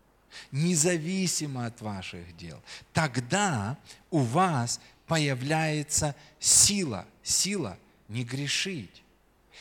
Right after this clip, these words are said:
сила ходить в радости, сила исцелять больных, сила воскрешать мёртвых, изгонять бесов,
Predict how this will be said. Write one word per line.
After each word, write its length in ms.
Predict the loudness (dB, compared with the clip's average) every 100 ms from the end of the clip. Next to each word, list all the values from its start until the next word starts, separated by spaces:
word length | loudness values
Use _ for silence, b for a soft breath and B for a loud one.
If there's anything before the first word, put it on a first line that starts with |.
| B
сила 600 | 0 4 4 4 -2 -6 -8
ходить 480 | -2 -2 -2 -6
в 60 | -4
радости, 720 | -2 -2 -4 -8 -12 -14 -18 B B B
сила 720 | 4 6 6 4 0 -6 -8 B B
исцелять 640 | 2 2 2 0 0 -2
больных, 580 | 0 0 0 -2 -2 -4 -10 B B
сила 760 | -4 4 4 4 2 0 -4 -6 B B B
воскрешать 760 | 0 0 -4 -2 0 0 -2
мёртвых, 680 | -4 -4 -2 -4 -8 -16 -14 -4
изгонять 640 | -2 0 -2 -2 -4 -6
бесов, 640 | -4 0 2 2 -4 -6